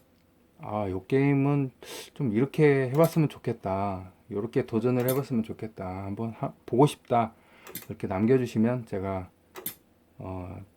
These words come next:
그대로 미션을 수행하는 것처럼 제가 도전을 해보겠습니다. 제가 또 이렇게 또 게임을 할 수 있는 시간이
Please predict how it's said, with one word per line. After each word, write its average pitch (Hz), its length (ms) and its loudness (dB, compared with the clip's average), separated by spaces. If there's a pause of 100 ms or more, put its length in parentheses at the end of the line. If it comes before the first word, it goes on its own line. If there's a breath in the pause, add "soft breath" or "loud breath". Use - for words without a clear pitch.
(240)
그대로 117 560 0 (280)
미션을 113 440 2
수행하는 135 420 2
것처럼 113 480 0
제가 95 420 -6 (200)
도전을 107 440 0
해보겠습니다. 104 680 -6 (2000 loud breath)
제가 117 200 -2
또 151 140 8
이렇게 135 400 4
또 113 280 4
게임을 196 300 6
할 190 120 8
수 185 120 0
있는 135 260 4
시간이 123 800 4